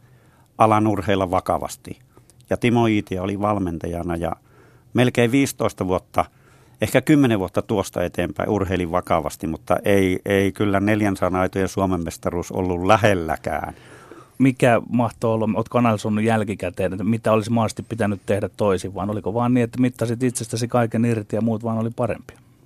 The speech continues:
Speaker 1: Vaikka panostaminen oli täyttä, niin koko ajan oli kaikkea muuta. Oli koulunkäyntiä, se oli itselle äärimmäisen tärkeä, opiskelu oli tärkeä, lääketieteen opiskelu täällä Helsingissä,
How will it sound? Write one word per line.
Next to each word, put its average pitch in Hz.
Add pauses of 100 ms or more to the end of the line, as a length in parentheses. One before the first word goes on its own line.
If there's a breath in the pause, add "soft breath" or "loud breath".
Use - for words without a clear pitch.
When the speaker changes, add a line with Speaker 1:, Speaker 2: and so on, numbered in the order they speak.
(280)
Speaker 1:
Vaikka - (280)
panostaminen 110
oli 101
täyttä, 107
niin 92 (440)
koko 117
ajan 92
oli 87 (340)
kaikkea 95
muuta. 73 (160)
Oli 104 (360)
koulunkäyntiä, 95 (580)
se -
oli 95
itselle 95
äärimmäisen 92
tärkeä, 90
opiskelu 98
oli 87
tärkeä, 87
lääketieteen 107
opiskelu 95
täällä 95
Helsingissä, 90